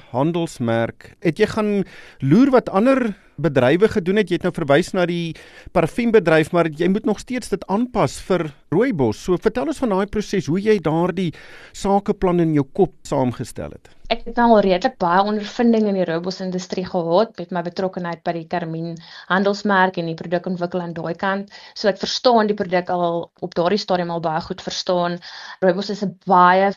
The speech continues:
Speaker 2: goeie produk om wanneer jy dit wil meng met ander kruie of geure. Dit werk absoluut met alles. Ons voer ook baie rooibos uit na internasionale markte, veral Duitsland, en daar is ongelooflike kruiemaatskappye wat ons daar al besoek het. So natuurlik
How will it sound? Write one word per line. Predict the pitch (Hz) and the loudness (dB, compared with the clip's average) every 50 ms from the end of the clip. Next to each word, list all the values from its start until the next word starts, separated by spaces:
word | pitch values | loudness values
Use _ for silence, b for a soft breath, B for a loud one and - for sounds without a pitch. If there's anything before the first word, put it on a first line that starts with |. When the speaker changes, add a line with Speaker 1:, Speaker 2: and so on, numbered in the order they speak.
| - | -4
Speaker 2:
goeie | - - 240 220 208 | -4 0 2 2 2
produk | 208 - 202 175 175 160 165 160 - - | 0 -2 -4 -2 -2 -2 -2 -4 -6 -6
om | - 180 175 170 170 165 165 - | -6 -4 -4 -4 -6 -6 -6 -4
wanneer | 170 175 180 185 | -4 -2 -2 -2
jy | 180 175 | -2 -2
dit | 175 180 175 - _ - - | -2 -2 -4 -6 _ -4 0
wil | 175 175 170 | 0 0 0
meng | 170 170 165 165 175 | 0 -2 -4 -4 -2
met | 180 185 180 | -4 -4 -4
ander | - 185 185 185 185 180 | -4 -4 -4 -4 -4 -4
kruie | - 214 190 180 170 160 165 165 165 165 160 | -4 -2 -2 0 0 0 0 -2 -2 -4 -6
of | 175 160 - - - | -8 -12 -12 -12 -8
geure. | - 170 170 160 160 160 160 | -4 -4 -2 -2 -2 -4 -4
Dit | 175 160 170 | -6 -6 -4
werk | 175 160 151 165 180 175 | -2 2 2 2 2 2
absoluut | - 180 - - - 190 185 185 | 0 -2 -2 -4 -8 -8 -8 -10
met | - - - | -10 -6 -4
alles. | - 170 160 170 208 294 285 - - B B B B B B B | -2 -2 0 0 -2 -2 -4 -8 -16 B B B B B B B
Ons | B 214 208 208 214 208 - | B -2 -2 0 -2 -2 -4
voer | - - 269 269 247 | -4 -2 -2 0 2
ook | 277 269 269 - | 0 0 2 0
baie | 190 170 175 185 190 208 208 202 196 - 170 170 | 0 2 2 4 4 4 4 4 2 0 -2 -2
rooibos | 175 175 170 170 190 190 - - | -2 -2 -2 -2 -4 -6 -4 -4
uit | - - 170 151 151 | -4 -4 -4 -6 -6
na | 180 175 170 | -6 -6 -4
internasionale | 175 180 180 185 180 175 175 - 180 175 160 165 175 180 | -6 -6 -4 -4 -6 -6 -6 -4 -4 -4 -2 -2 -2 -2
markte, | 175 160 160 160 160 - - 185 | -2 -4 -4 -6 -6 -6 -8 -8
veral | - - 202 233 - | -4 -2 -2 -2 -2
Duitsland, | - 143 147 160 175 - - - - 147 160 - 180 | -4 -6 -6 -6 -8 -8 -10 -10 -10 -8 -8 -6 -6
en | 180 180 | -4 -4
daar | 170 170 185 233 | -4 -4 -4 -4
is | 233 - _ | -6 -8 _
ongelooflike | - 277 277 269 262 262 240 247 202 175 165 160 165 165 180 180 202 196 - 233 226 226 - 220 214 208 208 202 202 B B B B B B | -2 0 2 2 0 0 -2 -2 -2 -2 -2 -4 -4 -2 0 0 0 0 0 0 -2 0 0 0 2 2 2 0 -2 B B B B B B
kruiemaatskappye | - 233 226 208 196 202 202 202 180 170 165 175 175 - 208 202 - 180 170 170 170 | 2 4 4 6 6 4 4 2 2 0 -2 -4 -4 -6 -6 -4 -2 0 0 0 0
wat | 175 175 - | -2 -4 -4
ons | 185 180 180 | -6 -8 -6
daar | - 170 160 156 156 | -4 -2 0 0 0
al | 165 170 | 0 0
besoek | 175 185 180 - 208 180 - 156 | -2 -4 -6 -4 -6 -6 -6 -8
het. | 160 - | -8 -8
So | - 220 | -6 -6
natuurlik | 208 208 208 - 240 240 254 233 247 254 247 247 | -6 -6 -8 -6 -4 -4 -2 0 0 0 -2 -2